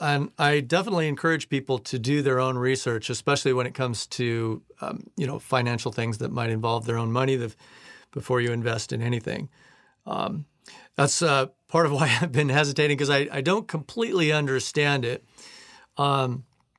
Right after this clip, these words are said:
and looking at it at, at something that, uh, fluctuates in value so wildly,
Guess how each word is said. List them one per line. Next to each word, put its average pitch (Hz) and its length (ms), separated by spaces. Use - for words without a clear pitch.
and 143 180
looking 170 320
at 143 160
it 147 120
at, 131 180
at 131 160
something 143 360
that, 120 200
uh, 127 160
fluctuates 147 680
in 127 120
value 123 580
so 123 260
wildly, 120 760